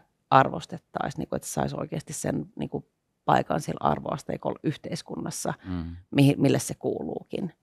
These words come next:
Speaker 2: Mm.
Speaker 1: Yhtä ainuttakaan sivistysvaltiota ei olisi ilman taiteita.
Speaker 2: Mm.
Speaker 1: Ei yhtä ainuttakaan.
Speaker 2: Mm.
Speaker 1: Et tää on niinku mun mielestä, tää niinku vetää mut joku, mä, ah, mä huomaan, että musta vähän ehkä niinku rupee nousee semmonen, tiedätkö,
Speaker 2: <laughs>
Speaker 1: pikkasen rupee semmonen, tiedätkö,
Speaker 2: Mm.
Speaker 1: niinku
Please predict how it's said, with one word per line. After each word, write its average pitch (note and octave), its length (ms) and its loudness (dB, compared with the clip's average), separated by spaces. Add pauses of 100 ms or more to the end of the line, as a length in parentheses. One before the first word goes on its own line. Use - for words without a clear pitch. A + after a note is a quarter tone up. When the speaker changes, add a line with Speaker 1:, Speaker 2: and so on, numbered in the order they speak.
Speaker 2:
Mm. E2+ 340 -6 (260)
Speaker 1:
Yhtä E3 240 2
ainuttakaan C#3+ 680 4
sivistysvaltiota - 960 0
ei D3+ 220 2
olisi - 320 -2
ilman C#3 280 -6
taiteita. - 600 -6 (360)
Speaker 2:
Mm. E2 140 -6
Speaker 1:
Ei D3+ 160 6
yhtä - 300 -4
ainuttakaan. D#3+ 800 -8
Speaker 2:
Mm. E2 40 -20 (1040)
Speaker 1:
Et - 340 0
tää D3+ 160 8
on D3 80 6
niinku C#3+ 180 0
mun C#3+ 120 2
mielestä, C#3 240 0
tää C#3 120 6
niinku C#3 140 2
vetää D3 220 2
mut C3+ 160 0
joku, - 160 -6
mä, - 120 -8 (220)
ah, - 160 -10
mä C3+ 220 10
huomaan, F#3+ 340 8
että A#2 120 -2
musta C3+ 240 2
vähän D#3+ 160 6
ehkä C3 200 0
niinku C3 180 -2
rupee C3 240 2
nousee C#3 340 4
semmonen, - 360 -6
tiedätkö, - 340 -2
Speaker 2:
<laughs> - 800 -4
Speaker 1:
pikkasen D3+ 420 8
rupee B2+ 280 6
semmonen, B2+ 400 2
tiedätkö, C3 260 -2
Speaker 2:
Mm. C3 40 0
Speaker 1:
niinku - 380 0